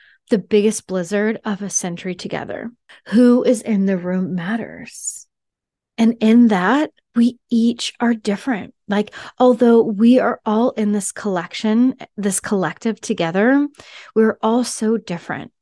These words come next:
And that is beautiful. It's more than beautiful. It's nourishing. Honor who you are. The last part, and something that was my bridging gap.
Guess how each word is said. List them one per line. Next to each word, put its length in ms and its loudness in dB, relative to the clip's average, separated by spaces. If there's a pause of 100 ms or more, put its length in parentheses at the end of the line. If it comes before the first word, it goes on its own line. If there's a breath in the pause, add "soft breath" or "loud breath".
(220)
And 220 2
that 400 -2
is 360 -4 (180)
beautiful. 920 -2 (240)
It's 200 -4
more 540 2
than 180 4
beautiful. 580 -6 (300 soft breath)
It's 220 -2
nourishing. 960 2 (1160)
Honor 640 0 (260)
who 580 -2
you 260 -4
are. 360 -16 (520)
The 80 4
last 440 2
part, 400 -8 (300)
and 160 -4
something 720 -2 (260 loud breath)
that 560 -2 (460 loud breath)
was 260 0
my 640 0
bridging 500 -4
gap. 280 -14